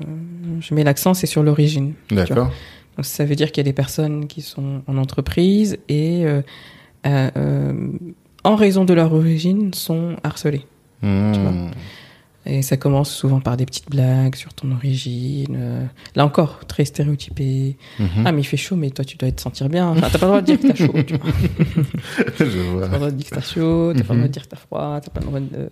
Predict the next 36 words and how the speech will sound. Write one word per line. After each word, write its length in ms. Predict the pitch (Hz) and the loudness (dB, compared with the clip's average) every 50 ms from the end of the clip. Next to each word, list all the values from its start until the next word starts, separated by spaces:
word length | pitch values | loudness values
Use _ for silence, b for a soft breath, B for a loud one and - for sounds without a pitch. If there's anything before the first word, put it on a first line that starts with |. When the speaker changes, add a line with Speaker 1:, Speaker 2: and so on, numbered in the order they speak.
| - 131 - _ | -10 -12 -12 _
Speaker 1:
tu 100 | - - | -8 -6
vois. 160 | 143 139 139 135 - - | -4 -4 -4 -6 -6 -2
Speaker 2:
Hmm. 340 | 120 107 98 95 92 92 87 | 0 0 2 2 0 0 0
Speaker 1:
Parce 160 | 85 135 - | -2 -2 -2
qu'on 80 | - 170 | 2 2
va 140 | 151 151 147 | 4 4 2
toujours 260 | - 196 190 214 208 | 2 2 2 2 2
te 80 | - | 2
renvoyer 420 | 165 160 160 160 160 165 156 156 165 160 | 2 2 2 2 2 2 2 2 0 -2
à 80 | 151 | -4
ton 180 | 151 - 147 143 | -6 -6 -6 -6
origine. 440 | 143 147 151 147 151 156 139 135 135 - _ - | -4 -2 -2 -2 -2 -2 -4 -4 -6 -8 _ -4
Donc, 100 | 104 104 | -2 -2
ça 60 | 139 - 170 | 0 2 2
Speaker 2:
D'accord. 20 | 165 | 2
Speaker 1:
commence 260 | 190 190 208 226 226 | 2 2 0 0 -2
comme 160 | - 180 156 - | -2 -4 -6 -4
ça. 140 | - 160 147 - - | -4 -8 -6 -6 -6
Bon, 100 | 147 143 | -6 -6
c'est, 280 | - - 180 131 151 | -6 -4 -6 -6 -4
quand 120 | - 208 226 | -2 -2 -2
c'est, 340 | - - 233 214 196 180 175 180 - | -2 0 2 2 4 4 2 0 0
quand 180 | 202 208 - | -2 -2 0
on 40 | 226 | 2
rigole 360 | 190 190 180 165 170 165 156 | 2 2 4 4 4 2 2
ensemble, 380 | 147 143 - - 226 202 165 - | 2 0 -2 -2 -2 -4 -2 0
ça 80 | 196 | 2
va. 240 | 208 269 208 - - - - - | 2 2 2 0 -2 -10 -8 -2
Speaker 2:
Ouais. 180 | - 92 90 82 - - - - _ - | 0 0 0 0 -2 -6 -16 -20 _ -8
Speaker 1:
Rire 240 | - 170 170 165 160 | -2 0 0 0 0
ense-, 220 | 156 147 - - - | -2 -4 -4 -6 -4
rire 320 | 147 143 - 165 170 165 | -2 0 2 2 2 2
avec 280 | 156 143 143 139 139 - | 2 2 2 0 0 -4
la 60 | 143 | -6
personne, 360 | 143 143 139 - 240 233 180 - | -4 -4 -4 -2 0 0 0 0
ok. 120 | 151 - | -2 -2